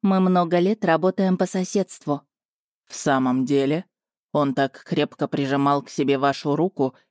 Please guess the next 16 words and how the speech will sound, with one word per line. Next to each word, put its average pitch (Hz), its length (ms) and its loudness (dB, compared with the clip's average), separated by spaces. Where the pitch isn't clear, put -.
и 156 100 0
так 139 200 -2
страстно 151 480 -2
смотрел, 139 640 -2
что - 220 -8
я 143 140 0
решил, 143 360 0
будто 143 360 -2
у 147 100 2
вас 143 240 0
с - 60 -12
ним 147 200 2
романтические 143 840 0
отношения". 143 800 -2
"Ну, 196 180 0
конечно. 156 680 -2